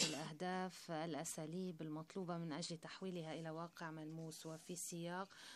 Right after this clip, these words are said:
مؤتمر الأطراف العشرين في ليما، المؤتمر القادم، أود أن أذكر بالتزامي والتزام حكومة البيرو بأهداف ذلك المؤتمر، وأدعو الأسرة الدولية إلى المشاركة مشاركة نشطة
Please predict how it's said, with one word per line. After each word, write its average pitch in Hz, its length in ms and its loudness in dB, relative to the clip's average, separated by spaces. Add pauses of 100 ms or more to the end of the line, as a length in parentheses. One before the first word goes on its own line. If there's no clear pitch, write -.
(140)
مؤتمر 175 320 0
الأطراف 170 640 0
العشرين 175 880 2
في 160 280 -4
ليما، 170 440 0 (640)
المؤتمر 156 420 -2
القادم، 185 560 -2
أود 165 280 -2
أن 160 220 0
أذكر 175 380 0
بالتزامي 160 800 0
والتزام 165 420 -2
حكومة 170 460 -4
البيرو 165 340 -2
بأهداف 165 600 -2 (160)
ذلك 160 300 -4
المؤتمر، 151 580 -4
وأدعو 156 460 -4 (480)
الأسرة 170 460 0
الدولية 156 540 0
إلى 160 180 -2
المشاركة 156 640 0
مشاركة 160 720 -4
نشطة 175 720 -4